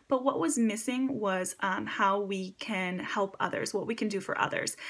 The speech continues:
And that's the, really the big piece, um, and reflects my learning and understanding of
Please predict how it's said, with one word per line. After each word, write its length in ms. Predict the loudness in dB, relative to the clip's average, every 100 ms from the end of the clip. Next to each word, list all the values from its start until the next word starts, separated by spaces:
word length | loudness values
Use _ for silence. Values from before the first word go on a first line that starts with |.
| -12 -6
And 180 | -2 2
that's 220 | 2 0
the, 100 | 0
really 240 | 2 2
the 140 | 0 0
big 240 | -2 -4
piece, 440 | -8 -4 -2 -2 -2
um, 340 | -2 -2 -4
and 140 | -4 -4
reflects 640 | -4 -2 -4 -2 -2 -2
my 320 | 2 2 2
learning 400 | 0 0 0 0
and 80 | 0
understanding 800 | 0 -2 -4 -4 -4 -2 -2 -2
of 360 | 0 2 0